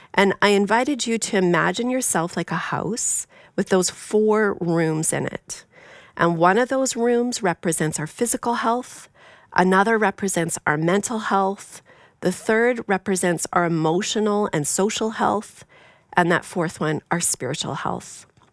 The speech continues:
And we looked at each of those four rooms when it came to understanding how to assess or to look for those symptoms that are commonly associated with depression.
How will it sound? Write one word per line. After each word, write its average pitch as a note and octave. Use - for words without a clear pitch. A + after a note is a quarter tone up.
And F#3+
we A3
looked A#3+
at A3+
each C4+
of D4
those C4
four G#3
rooms D#3
when E3+
it -
came G3+
to -
understanding E3+
how F3
to -
assess -
or D#3+
to -
look F3+
for -
those F#3
symptoms F#3
that F#3
are F3
commonly D#3+
associated D#3
with D3+
depression. D#3+